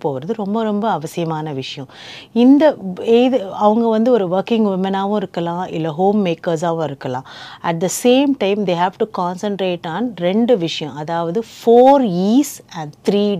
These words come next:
D's. What are the four E's? First one is eliminate stress. ஆமாம். அடுத்த விஷயம் exercise regularly. அடுத்த விஷயம் educate about their body.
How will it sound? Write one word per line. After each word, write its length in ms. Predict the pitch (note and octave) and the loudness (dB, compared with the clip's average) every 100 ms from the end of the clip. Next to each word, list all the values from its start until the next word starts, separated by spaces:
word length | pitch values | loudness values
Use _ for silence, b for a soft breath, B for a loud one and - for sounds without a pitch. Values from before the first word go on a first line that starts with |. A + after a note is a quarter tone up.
| C#3+ | -4
D's. 260 | E3 D#3 - - B B B B A3 | -6 -6 -10 -16 B B B B 2
What 180 | B3+ C4+ | 4 4
are 80 | A#3 A#3+ | 2 0
the 40 | - | -2
four 240 | - G3 G3+ E3 D#3 | 2 4 4 2 -2
E's? 260 | F3 C#3+ - - B B _ - | -2 -4 -8 -18 B B _ 2
First 320 | B3+ C4+ - F#3+ | 2 2 0 -2
one 100 | F3 D#3+ G#3 | -2 -2 -6
is 80 | - - b - F3+ | -6 -20 b -4 2
eliminate 560 | G3+ G#3+ G#3+ G3 G3+ - | 4 4 2 0 -4 -6
stress. 340 | - - D3+ - - - B B B - D#3+ | -8 -6 -6 -6 -10 -12 B B B -10 -6
ஆமாம். 260 | D3 D#3 - B B F3+ | -6 -8 -14 B B 0
அடுத்த 260 | A3 A#3+ A#3 | 2 4 4
விஷயம் 320 | F#3+ - A3 - | 2 -2 -6 -6
exercise 580 | G3 - A3 G#3+ G#3 G#3 - E3 | -8 -2 0 2 2 0 -2 -4
regularly. 600 | D#3 E3+ E3+ D#3 D3 C#3 _ b b b - | -2 0 -2 -2 -6 -8 _ b b b -4
அடுத்த 240 | F3+ F3 A#3 F#3+ | -4 0 -2 -2
விஷயம் 280 | F3 G#3+ G#3 - F#3+ | -4 -4 -6 -2 -2
educate 500 | G#3+ A3 B3 B3 G#3+ | -2 0 2 4 2
about 280 | E3 F3+ F#3 D#3+ | 0 0 0 2
their 160 | E3 D#3 C#3+ | 2 2 -4
body. 300 | C#3 C3+ | -6 -6